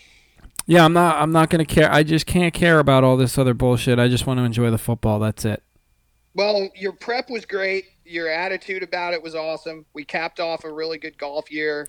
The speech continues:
Speaker 2: Looking forward to the Ryder Cup.
Speaker 1: It was exciting, man. It was like,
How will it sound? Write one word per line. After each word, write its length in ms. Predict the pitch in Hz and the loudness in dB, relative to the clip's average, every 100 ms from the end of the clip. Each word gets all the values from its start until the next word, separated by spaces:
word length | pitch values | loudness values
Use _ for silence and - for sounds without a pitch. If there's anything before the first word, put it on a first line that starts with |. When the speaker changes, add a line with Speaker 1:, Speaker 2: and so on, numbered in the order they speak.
| - | -12
Speaker 2:
Looking 220 | 151 156 | -12 -12
forward 200 | 147 160 156 | -10 -8 -8
to 40 | |
the 100 | 151 | -8
Ryder 340 | 147 147 147 | -8 -6 -8
Cup. 380 | 139 156 143 143 - | -10 -8 -8 -8 -2
Speaker 1:
It 100 | 214 | 2
was 220 | 262 226 | 2 2
exciting, 540 | 233 - 226 247 233 | -2 2 4 4 2
man. 300 | 151 139 180 | 2 2 2
It 60 | 165 | 2
was 140 | 151 | 2
like, 280 | 160 160 - | 4 2 0